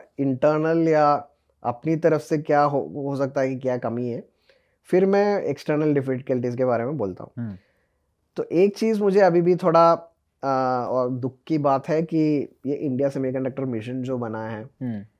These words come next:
Speaker 1: इसकी सीईओ, आ, दो साल से, दो December twenty ट्वेंटी वन में फो-, form हुआ था, अभी भी, आ, अभी तो more than two years हो गया, अभी भी इसका सीईओ एक सेमीकंडक्टर industry background का person नहीं है।
Speaker 2: अच्छा।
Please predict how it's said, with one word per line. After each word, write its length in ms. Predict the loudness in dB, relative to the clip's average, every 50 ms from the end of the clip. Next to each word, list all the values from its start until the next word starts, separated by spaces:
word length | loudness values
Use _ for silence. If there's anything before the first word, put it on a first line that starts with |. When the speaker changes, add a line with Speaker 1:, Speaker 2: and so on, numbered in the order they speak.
| _ _ _ -8
Speaker 1:
इसकी 360 | -8 -8 -8 -8 -6 -6 -6
सीईओ, 800 | -6 -6 -6 -4 -2 -2 0 0 0 0 0 -2 -2 0 0 0
आ, 1400 | -2 -4 _ _ _ _ _ _ -20 _ _ _ _ _ _ _ -10 -6 -4 -2 -2 -2 -2 -2 -4 -6 -8 -10
दो 240 | -6 -4 -4 -4 -2
साल 240 | 0 0 0 0
से, 100 | 0 -2
दो 300 | -4 -2 -2 -2 -2 -4
December 460 | -4 -6 -6 -8 -6 -6 -4 -4 -4 -4
twenty 260 | -4 -6 -6 -6 -6
ट्वेंटी 240 | -6 -6 -6 -6 -6
वन 120 | -6 -6
में 120 | -6 -8
फो-, 300 | -8 -8 -8 -6 -6 -6
form 240 | -6 -6 -6 -6 -4
हुआ 180 | -4 -4 -4 -4
था, 200 | -4 -6 -6 -6
अभी 180 | -6 -6 -6
भी, 360 | -6 -4 -4 -4 -2 -4 -4 -6
आ, 140 | -6 -6
अभी 440 | -4 -4 -4 -6 -8 -8 -8 -8 -8
तो 240 | -6 -8 -8 -8 -8 -10 -10
more 180 | -8 -8 -6
than 140 | -8 -8 -8
two 140 | -6 -6 -6
years 200 | -4 -6 -6 -6
हो 100 | -6 -6
गया, 180 | -6 -8 -10 -12 _ _ _ _ _ _ _ _ _ _ _ _ -6
अभी 180 | -4 -2 0 0
भी 120 | 2 2
इसका 260 | 0 0 0 2 0 0
सीईओ 800 | 2 2 0 2 2 2 2 2 2 4 4 2 2 2 2
एक 120 | 2 0 -2
सेमीकंडक्टर 960 | -4 -4 -4 -2 -2 -2 -2 -4 -4 -2 0 0 2 2 0 -2 -6 -8 _ _ _ -8
industry 420 | -6 -4 -4 -4 -6 -6 -6 -6
background 500 | -4 -2 -2 -4 -4 -4 -6 -6 -6 -6
का 160 | -6 -6 -6 -6
person 340 | -4 -6 -8 -8 -8 -8
नहीं 320 | -8 -8 -8 -8 -8 -8 -10
है। 60 | -12 _ _ _ _ -20 _ _ -10
Speaker 2:
अच्छा। 360 | -10 -10 -8 -10 -14 -14 -12